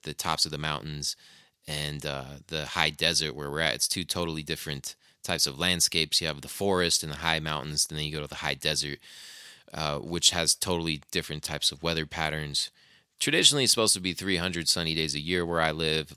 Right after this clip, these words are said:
but it's not f-, anywhere close to that. And I don't even know how any semi-intelligent person could even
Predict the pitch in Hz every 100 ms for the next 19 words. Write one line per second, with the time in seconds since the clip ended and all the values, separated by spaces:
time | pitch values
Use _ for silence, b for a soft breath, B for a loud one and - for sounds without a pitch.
0 | - 78 73 - 87 73 71 - - -
1 | - 95 90 82 76 - 85 78 - 76
2 | 69 71 - b b 90 92 92 87 78
3 | 76 80 78 73 - _ _ _ - 90
4 | 87 82 - 98 87 80 76 - 82 76
5 | 76 - 78 78 - 78 73 69